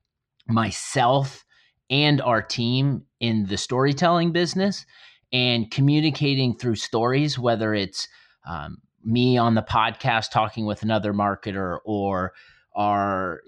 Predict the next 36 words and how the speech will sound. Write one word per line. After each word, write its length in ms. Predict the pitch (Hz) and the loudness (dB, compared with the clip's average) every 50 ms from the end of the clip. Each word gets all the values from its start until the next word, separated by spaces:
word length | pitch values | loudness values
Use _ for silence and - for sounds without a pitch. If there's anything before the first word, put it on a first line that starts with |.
| 78 _ _ | -20 _ _
Kate, 280 | - - 147 135 131 120 | -2 0 2 2 2 0
who's 240 | 117 120 117 107 117 | -2 -2 -2 -2 -2
in 160 | 110 110 104 | -2 -2 -2
sales 480 | - - - 131 123 120 113 107 - | -2 -2 0 2 2 2 2 0 -2
for 180 | - - 117 107 | -4 -4 -2 0
our 140 | 101 98 95 | 0 0 -2
team, 420 | - - 110 107 101 95 98 95 | -4 -6 -4 -2 -2 -2 -2 -4
communicating 800 | - - 117 113 117 113 110 110 104 - 113 107 104 104 101 95 | -6 -6 -4 -2 0 0 0 -2 -4 -2 -2 -2 -2 -2 -2 -4
to 140 | - 110 98 | -4 -6 -6
the 100 | 101 98 | -6 -4
market, 480 | 98 92 90 92 92 - 101 98 95 - | -4 -4 -4 -4 -6 -6 -6 -8 -6 -6
or 280 | 107 110 107 104 104 98 | -6 -4 -2 -2 -2 -4
Jonathan, 680 | 92 - 131 127 135 135 131 127 123 - 123 117 110 107 | -2 0 2 4 4 4 4 2 0 0 -2 -2 0 0
who's 180 | 110 110 104 | -2 -2 -2
in 80 | 110 110 | -2 0
the 60 | 107 | 0
middle 340 | 110 113 113 113 113 107 107 | 0 2 2 2 2 2 0
of 140 | 98 - - - - - - - _ | -2 -2 -6 -14 -20 -20 -20 -16 _
raising 380 | - 120 120 120 101 120 110 95 | -2 0 0 0 0 0 -2 -2
funds, 360 | - 127 123 117 110 104 - | 0 2 2 2 2 0 0
who's 200 | - 113 104 110 | -2 -4 -2 0
our 120 | 107 104 98 | 0 -2 -2
C 380 | - - 117 113 95 107 110 | -2 -4 -6 -4 -4 -4 -2
E 60 | 98 | -2
O, 160 | 104 107 104 95 | 0 -2 -2 -2
talking 440 | - 110 92 95 - - 104 101 | -2 -2 -2 -2 -2 -2 -4 -4
to 80 | 92 92 | -4 -4
the 80 | 95 95 | -4 -4
market. 460 | 95 92 92 90 - - 98 82 - | -2 -2 -4 -4 -6 -8 -10 -10 -8
And 100 | 92 98 | -6 -6
I 100 | 110 110 | -6 -4
just 220 | - - - - - | -4 -6 -8 -6 -4
think, 280 | 160 160 147 131 - 117 | -2 0 0 0 -2 -4
you 60 | 113 | -4
know, 160 | 104 90 - - | -4 -4 -6 -8
people 640 | - - 151 156 135 - 143 139 131 123 107 - | -10 -8 -6 -6 -4 -4 -2 -2 -2 -2 -2 -6